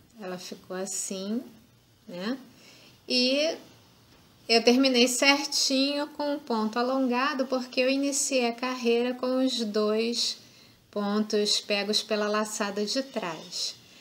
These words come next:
Aí, agora nós vamos desencontrar o desenho, tá? Então, pra desencontrar o desenho, ao invés de começar com os dois pontos baixos pela laçada de trás,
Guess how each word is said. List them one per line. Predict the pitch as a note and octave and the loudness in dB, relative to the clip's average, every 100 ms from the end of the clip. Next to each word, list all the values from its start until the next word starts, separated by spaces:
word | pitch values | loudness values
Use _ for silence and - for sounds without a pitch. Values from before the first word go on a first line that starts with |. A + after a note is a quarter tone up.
| - - | -20 0
Aí, | - C4+ D4 | 6 8 6
agora | D4 C4+ D4 D4+ | 6 4 4 2
nós | D4+ C#4 | 0 0
vamos | D4 D4+ C#4 | 0 0 0
desencontrar | C4 E4+ D#4 D#4 D#4+ E4 E4+ - A#3+ A3+ A#3 B3+ B3+ C4 | 0 0 0 -4 -4 -8 -8 -6 0 2 2 0 -6 -8
o | C4 | -4
desenho, | A#3 C#4 D4+ B3 A3 G#3+ G3 F3+ F3+ - | 0 2 0 0 -2 -2 -8 -12 -16 -12
tá? | G3 G#3 C4 - - _ - _ | -6 -4 -4 -8 -18 _ -20 _
Então, | - A#3+ | -4 -2
pra | C#4+ D#4 | 2 2
desencontrar | D#4+ D#4 D4 C#4 C4+ B3+ B3 G3+ F#3+ | 2 0 -2 0 0 2 0 0 -2
o | |
desenho, | F3 E3+ F#3 B3 B3+ G#3 F3+ F3+ F3+ _ _ _ _ _ _ _ _ | -2 -4 -2 0 0 -2 -8 -12 -16 _ _ _ _ _ _ _ _
ao | G#3 | -2
invés | A3 A#3 A#3 | 2 6 6
de | A3+ | 6
começar | - A3+ A3+ A3+ G#3 G3 | 0 0 0 -2 -2 -4
com | G#3 | -4
os | G3+ | -4
dois | G3+ G3+ A3 - | -2 0 2 0
pontos | - G#3 G3 G3+ F#3+ | -2 -6 -4 -6 -6
baixos | F#3 F3 F3+ G#3 - | -6 -4 -4 -4 -2
pela | - A3 G#3+ | 0 2 2
laçada | G3+ G3 - F3+ F3 | 0 -2 -4 -4 -4
de | E3+ F3+ | -6 -8
trás, | - A3 A#3 G#3 F3+ F3+ - | -4 -2 0 -2 -6 -8 -8